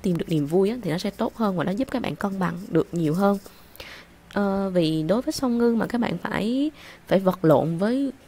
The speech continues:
cuộc sống thực quá nhiều như thế này á, thì có thể, có thể các bạn sẽ cảm thấy khá là mệt mỏi, khá là, ờ, bị cạn kiệt năng lượng. Cho nên ở đây mình là các bạn hãy tạo cho bản thân một cái thói quen, một, hoặc là một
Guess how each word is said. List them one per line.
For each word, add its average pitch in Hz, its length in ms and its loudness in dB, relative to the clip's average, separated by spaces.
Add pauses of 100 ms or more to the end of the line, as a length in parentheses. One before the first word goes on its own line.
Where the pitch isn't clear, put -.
(200)
cuộc 196 140 -6
sống 254 160 -2
thực - 180 -2
quá 220 140 4
nhiều 254 240 2
như 170 80 0
thế 233 80 0
này 233 220 0
á, 180 140 0 (440)
thì 160 100 2
có 226 140 2
thể, 240 200 0
có 233 100 2
thể - 100 -2
các 240 120 0
bạn - 120 2
sẽ 190 100 0
cảm - 200 -2
thấy 254 440 0 (520)
khá 233 240 0
là 269 100 4
mệt 147 280 2
mỏi, 180 260 0
khá 247 200 0
là, 254 220 2 (260)
ờ, 170 380 0 (400)
bị 151 100 4 (160)
cạn 143 180 0
kiệt - 200 -2
năng 190 140 2
lượng. 151 240 4 (380)
Cho 220 80 4
nên 208 300 2
ở 170 120 4
đây 202 180 2
mình 156 440 0
là 147 180 6
các 226 140 -2
bạn - 160 2
hãy 180 380 -4 (560)
tạo 156 240 4
cho 180 120 2
bản 160 140 2
thân 220 180 -2
một 170 60 -2
cái 214 120 -4
thói 240 140 -2
quen, 220 340 2
một, 185 140 -4
hoặc 180 160 2
là 156 80 4
một 139 100 -2